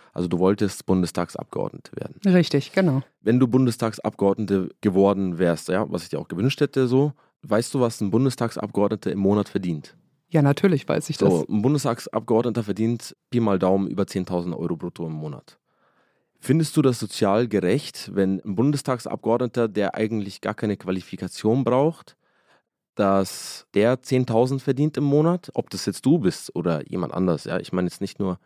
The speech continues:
Speaker 1: mit der Qualifikation habe ich jetzt ja auch nicht dich gemeint, weil ich kann das nicht beurteilen. Aber grundsätzlich ist es auch möglich und es gibt Bundestagsabgeordnete, die, die gar keine Qualifikation haben. Findest du das gerecht,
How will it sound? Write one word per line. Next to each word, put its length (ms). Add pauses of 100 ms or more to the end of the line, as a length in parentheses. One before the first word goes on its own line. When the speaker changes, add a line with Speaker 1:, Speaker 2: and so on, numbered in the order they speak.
(380)
Speaker 1:
mit 160
der 80
Qualifikation 560
habe 120
ich 80
jetzt 80
ja 60
auch 40
nicht 160
dich 120
gemeint, 180
weil 180
ich 140 (160)
kann 140
das 120
nicht 160
beurteilen. 460 (440)
Aber 460
grundsätzlich 420
ist 100
es 80
auch 100
möglich 280
und 80
es 120
gibt 240
Bundestagsabgeordnete, 920
die, 240
die 140
gar 140
keine 240
Qualifikation 760
haben. 140 (480)
Findest 560
du 120
das 260
gerecht, 560